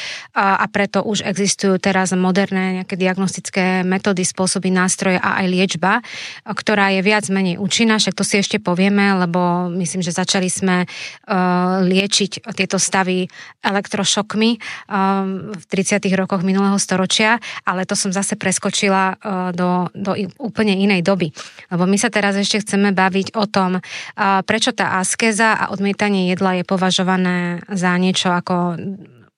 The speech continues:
duchovný prvok alebo prejav, um, nejakej oddanosti Bohu. Lebo svojím spôsobom to nedáva logiku, hej? Keď oddanosť Bohu sa prejavuje askézou, teda nepríjmaním jedla,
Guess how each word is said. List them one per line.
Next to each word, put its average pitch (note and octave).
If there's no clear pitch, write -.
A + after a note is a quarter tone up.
duchovný F#3
prvok G3+
alebo F3
prejav, F#3+
um, F#3
nejakej G#3
oddanosti G3+
Bohu. F#3
Lebo G#3
svojím A3+
spôsobom G#3
to G#3
nedáva G#3
logiku, G3
hej? F#3
Keď G3+
oddanosť G3+
Bohu F#3+
sa G3+
prejavuje F#3+
askézou, G#3
teda F3+
nepríjmaním G3
jedla, G#3+